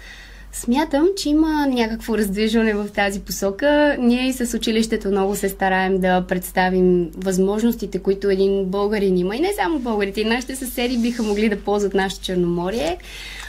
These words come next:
Ам, все повече хора, така, се вълнуват от, а, водните спортове, защото сякаш и екипировката започна да става все по-достъпна. Говоря за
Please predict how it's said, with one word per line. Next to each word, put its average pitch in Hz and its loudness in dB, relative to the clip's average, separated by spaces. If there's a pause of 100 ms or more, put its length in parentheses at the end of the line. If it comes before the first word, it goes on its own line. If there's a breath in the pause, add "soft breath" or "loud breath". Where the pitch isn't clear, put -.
Ам, 214 -2 (1000)
все 277 -2
повече 294 -2
хора, 220 0 (400)
така, 190 -2 (100)
се - -4
вълнуват 190 2
от, - -6
а, 170 0
водните 175 -2
спортове, 226 -4 (440 loud breath)
защото 247 -4
сякаш 240 -4
и 240 0
екипировката 208 -4
започна 196 -4
да 185 -2
става 196 0
все 190 -2
по-достъпна. 214 -2
Говоря 196 -2
за 175 0